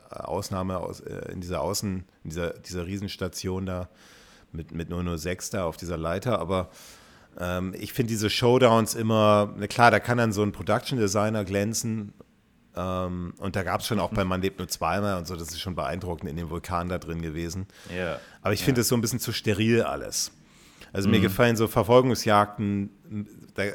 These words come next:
Speaker 1: viel besser als diese, diese, die ganzen, das ist ja nur Ballerei.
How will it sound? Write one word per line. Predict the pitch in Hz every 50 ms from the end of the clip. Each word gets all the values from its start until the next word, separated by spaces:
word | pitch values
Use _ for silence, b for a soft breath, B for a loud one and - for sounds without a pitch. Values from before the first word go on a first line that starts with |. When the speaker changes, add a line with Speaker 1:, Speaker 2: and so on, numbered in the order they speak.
| - - -
Speaker 1:
viel | - - - 123 120
besser | 101 120 117 117 - 120 104 85
als | 101 104 - -
diese, | - 104 92 101 101 98 95 95 92 85
diese, | 78 98 92 90 98 95 95 90
die | 80 92
ganzen, | 90 101 98 - - 101 95 87 - -
das | - 95 104 101
ist |
ja | 123 127
nur | 123 123 120
Ballerei. | - 101 98 95 92 92 78 73 73 71 65 64 -